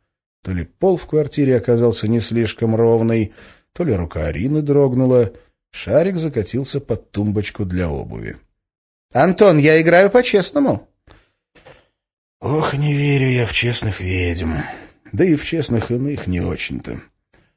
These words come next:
"И без резких движений", — сказал я на всякий случай. Зажег спичку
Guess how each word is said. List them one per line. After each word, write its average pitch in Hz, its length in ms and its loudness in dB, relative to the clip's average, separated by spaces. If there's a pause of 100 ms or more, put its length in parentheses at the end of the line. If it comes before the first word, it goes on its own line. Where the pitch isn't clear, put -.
(520)
"И 117 120 2
без 143 200 4
резких 165 380 4
движений", — 143 720 4
сказал 95 400 -4
я 117 180 2
на 98 120 0
всякий 90 300 -8
случай. - 500 -12 (520)
Зажег 107 340 -2
спичку 165 680 -2